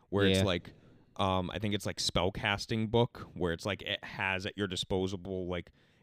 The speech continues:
Speaker 1: every type of, like, spell and monster and, like, attack that they can do.
Speaker 2: That's kinda cool.
Speaker 1: Um, so you can just kinda, like, add
Speaker 2: I mean, I
Speaker 1: in.
Speaker 2: just Google it.
Speaker 1: Yeah, you just Google everything. Um, plus your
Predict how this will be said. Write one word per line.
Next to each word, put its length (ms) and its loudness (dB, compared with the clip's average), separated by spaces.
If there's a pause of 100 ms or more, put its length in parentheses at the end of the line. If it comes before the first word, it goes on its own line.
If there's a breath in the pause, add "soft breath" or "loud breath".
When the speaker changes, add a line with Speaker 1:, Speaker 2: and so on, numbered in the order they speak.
(180 soft breath)
Speaker 1:
every 340 2
type 260 -2
of, 100 -4
like, 200 -4
spell 720 4
and 220 -2
monster 760 2
and, 240 -4
like, 140 -6
attack 420 -4
that 140 -2
they 100 2
can 180 0
do. 240 6 (120)
Speaker 2:
That's 140 -10
kinda 200 2
cool. 360 6
Speaker 1:
Um, 220 0
so 140 2
you 60 4
can 100 0
just 300 -2
kinda, 240 -4
like, 200 -6 (260)
add 160 2
Speaker 2:
I 20 2
mean, 100 0
I 100 4
Speaker 1:
in. 60 4
Speaker 2:
just 300 2
Google 420 4
it. 160 4
Speaker 1:
Yeah, 120 2
you 120 4
just 220 0
Google 280 2
everything. 680 -4
Um, 260 -2
plus 260 -4
your 100 0